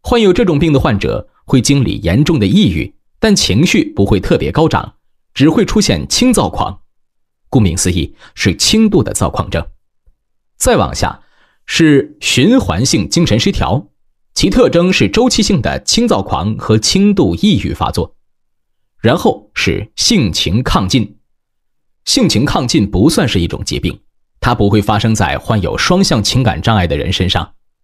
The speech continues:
性情亢进的人只是性格有些亢进，而且他们会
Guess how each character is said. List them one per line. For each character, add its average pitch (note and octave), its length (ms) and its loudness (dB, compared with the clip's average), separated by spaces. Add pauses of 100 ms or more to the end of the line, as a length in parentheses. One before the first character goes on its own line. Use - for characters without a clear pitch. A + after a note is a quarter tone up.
(540)
性 B3+ 220 2
情 F#3+ 180 2
亢 D#3+ 220 0
进 C3 140 2
的 F2+ 100 2
人 - 240 -6 (360)
只 C3+ 120 2
是 G3 140 4
性 A3 280 2
格 F#2 380 0
有 G2 180 0
些 - 140 -2
亢 - 240 -2
进， - 220 -8 (460)
而 A#2 120 2
且 - 280 -2 (240)
他 A#2 100 0
们 G#2 120 2
会 - 200 -2